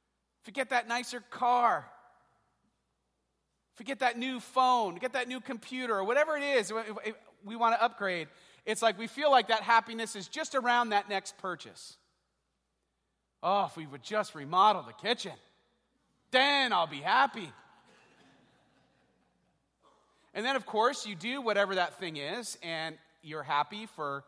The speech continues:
a little bit, and then you start not being happy because there's something else that you feel like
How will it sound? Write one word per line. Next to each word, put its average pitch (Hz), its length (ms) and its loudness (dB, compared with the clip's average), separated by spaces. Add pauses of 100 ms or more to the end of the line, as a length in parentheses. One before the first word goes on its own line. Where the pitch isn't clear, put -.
(320)
a 220 80 -4
little 160 220 -4
bit, 135 380 -8
and 156 120 -10
then 156 220 -8
you 208 160 -12
start 151 400 -6
not 226 220 -2
being 165 200 -6
happy 120 320 -8
because 202 340 -8
there's 208 220 -8
something 196 380 -12
else 143 400 -10
that 113 140 -16
you 123 100 -18
feel 123 240 -14
like 113 260 -10